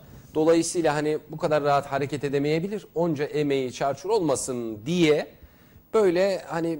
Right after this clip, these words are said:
bütün diğer cemaatler, e, diğer kesimler de anlamaya çalışıyor idi. Hakan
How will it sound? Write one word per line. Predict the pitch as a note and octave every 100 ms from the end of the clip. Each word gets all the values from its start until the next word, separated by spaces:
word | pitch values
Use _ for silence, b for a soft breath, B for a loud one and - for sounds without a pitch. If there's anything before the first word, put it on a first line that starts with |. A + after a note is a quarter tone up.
| B2+ F3+
bütün | - F3 D3+
diğer | D#3 E3 D#3
cemaatler, | C#3+ D#3+ D#3+ D#3 - D#3 D#3+ D#3 D#3 - - -
e, | B2 B2+ B2+ B2 C3
diğer | E3+ F3 D3
kesimler | E3 D3+ E3+ D#3+ E3+ F3+ D#3
de | C3 C3 - - _ -
anlamaya | C#3+ D3 D3+ D#3 D#3+ D#3+
çalışıyor | C3 G2+ - F#2 F2
idi. | F2 - E2+ - - - _ _ _ _ _ - - - - - - B B B B B
Hakan | - C3+ C3+ F3 E3+